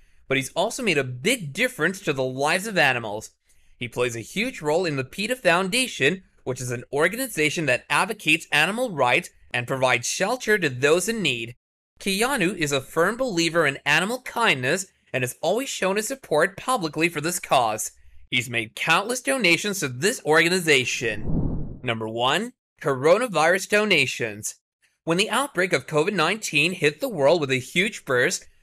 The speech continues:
Keanu made a number of sizable donations. He auctioned for a virtual date with him starting at a price of ten grand, and it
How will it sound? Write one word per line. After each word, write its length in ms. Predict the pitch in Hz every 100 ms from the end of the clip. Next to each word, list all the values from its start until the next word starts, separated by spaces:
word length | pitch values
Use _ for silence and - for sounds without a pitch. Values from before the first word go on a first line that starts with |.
| -
Keanu 460 | - 165 165 214 277
made 160 | 202 160
a 100 | 139
number 500 | 131 156 254 196 185
of 120 | 131
sizable 520 | - 147 151 165 214
donations. 840 | 190 156 185 220 254 - 123 113 - _ _ _
He 200 | - 123 -
auctioned 440 | 135 170 - 262
for 160 | - 151
a 100 | 127
virtual 420 | 127 165 170 262
date 380 | 226 147 143 170 _ -
with 200 | 120 -
him 280 | - 190
starting 400 | 262 - 170 185
at 80 | 190
a 40 | 233
price 420 | - 165 156 180
of 260 | 131 123
ten 360 | - - 175 254
grand, 460 | 202 127 117 180 190 _ -
and 140 | 127
it 80 | 120